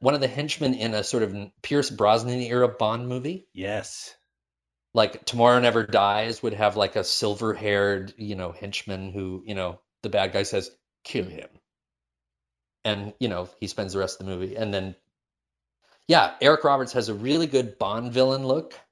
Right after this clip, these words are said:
Speaker 1: in the film. And he, he, it starts off very well because there's a scene where Steve Zahn's gonna go over to where, to this warehouse because he's following, he gets kicked off the police force. We should talk about the plot a little bit. He gets kicked off the
Speaker 2: Okay.
Speaker 1: police force,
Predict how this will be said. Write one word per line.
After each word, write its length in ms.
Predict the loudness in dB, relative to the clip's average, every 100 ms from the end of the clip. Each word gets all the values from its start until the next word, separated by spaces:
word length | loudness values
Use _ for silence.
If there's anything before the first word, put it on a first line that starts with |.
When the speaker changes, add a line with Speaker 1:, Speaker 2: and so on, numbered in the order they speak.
| _ _ -6
Speaker 1:
in 160 | -4
the 80 | -4
film. 320 | -4 -4 -4
And 120 | -6 -6
he, 180 | -4 -6 -4
he, 240 | -6 -6 -8
it 140 | -8 -4
starts 280 | 0 2 4
off 160 | 2
very 160 | 2 -2
well 260 | 0 0
because 400 | 0 -6 -6 -10 -12 -20 _ -2
there's 180 | 0 0
a 60 |
scene 360 | -2 -2 0 2
where 360 | 2 2 0 -6
Steve 300 | -6 -2 0
Zahn's 460 | 2 2 2 -4 -4
gonna 180 | -4
go 200 | -2 0
over 160 | 0 0
to 80 | -4
where, 400 | -4 -2 -4 -6 _ _ _ _ _ _ _ _ _
to 100 | -2
this 200 | 0 0
warehouse 760 | 0 0 2 2 2 0 -8 -10 _ _ _ _
because 280 | -12 -6 -6
he's 160 | -8 -4
following, 420 | 0 0 0 -4 _ _ _ -20 -4
he 140 | 0
gets 260 | 4 4 4
kicked 240 | -2 0
off 200 | 2 0
the 80 | -2
police 300 | -8 -6 -6
force. 240 | -8 -8 -4
We 80 |
should 160 | -2 0
talk 160 | 0 0
about 140 | -2
the 60 | -4
plot 220 | 2 2
a 40 |
little 160 | 2 -2
bit. 200 | -4 -6
He 80 | -2
gets 140 | 0
kicked 200 | 0 0
off 140 | 0 0
the 80 | -4
Speaker 2:
Okay. 60 |
Speaker 1:
police 240 | -4 -4 -2
force, 320 | -4 -4